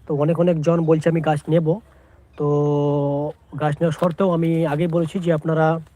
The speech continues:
আহ, ইমেলে হোক, ইমেল দেওয়া আছে, অথবা কমেন্টে হোক আমার সঙ্গে যোগাযোগ করুন, কী গাছ নেবেন সেটা বলুন। আমরা কিন্তু বীরভূমের মধ্যে হোম ডেলিভারি দিয়ে থাকছি। দেখুন প্রত্যেকটি গাছ কিন্তু, ভিউয়ার্স, এখানে রয়েছে,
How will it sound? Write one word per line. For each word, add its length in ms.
আহ, 120
ইমেলে 320
হোক, 320
ইমেল 220
দেওয়া 260
আছে, 200
অথবা 320
কমেন্টে 460
হোক 160
আমার 160
সঙ্গে 320
যোগাযোগ 280
করুন, 260
কী 200
গাছ 260
নেবেন 160
সেটা 180
বলুন। 300
আমরা 220
কিন্তু 220
বীরভূমের 300
মধ্যে 240
হোম 240
ডেলিভারি 340
দিয়ে 140
থাকছি। 340
দেখুন 380
প্রত্যেকটি 480
গাছ 280
কিন্তু, 260
ভিউয়ার্স, 300
এখানে 260
রয়েছে, 420